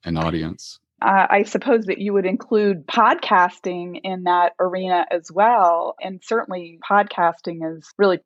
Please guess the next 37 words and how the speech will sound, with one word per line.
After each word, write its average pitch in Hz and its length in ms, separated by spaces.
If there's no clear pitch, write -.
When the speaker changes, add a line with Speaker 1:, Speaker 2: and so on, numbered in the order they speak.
Speaker 2:
proliferating. 170 880
And 160 320
I 180 140
just 190 220
got 170 180
started 175 400
earlier 175 420
this 165 220
year 202 160
with 165 300
Marketing 165 400
Mambo. 170 640
But 165 320
as 185 260
I'm 175 140
doing 208 300
it, 165 60
I 165 120
just 175 200
realized 180 420
that 160 140
there's 165 240
so 180 120
much 170 300
in 165 80
common 175 600
with 165 220
radio. 165 800
And 151 420
I'm 180 160
actually 170 340
watching 165 600
the 156 100
talk 175 320
show 160 220
hosts 165 520
and 165 220